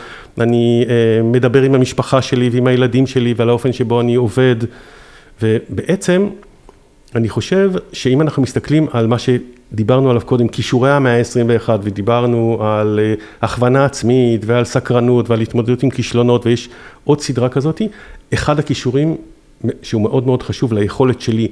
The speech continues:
לכוון את הדרך שלי, זה להקשיב לאנשים אחרים. ואני חושב שחלק מהזמן,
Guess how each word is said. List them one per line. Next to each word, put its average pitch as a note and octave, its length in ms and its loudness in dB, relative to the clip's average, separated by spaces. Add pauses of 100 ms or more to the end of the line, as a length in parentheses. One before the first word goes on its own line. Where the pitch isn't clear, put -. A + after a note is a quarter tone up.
(240)
לכוון A2 400 -2
את G#2 100 -6
הדרך A2+ 300 -4
שלי, D#3+ 280 -2 (340)
זה G#2 120 -4
להקשיב G2 600 -2 (280)
לאנשים G2 340 -4
אחרים. F2+ 380 -6 (720)
ואני F#2+ 1400 -6
חושב G#3 240 0
שחלק F3+ 520 0
מהזמן, B2 760 2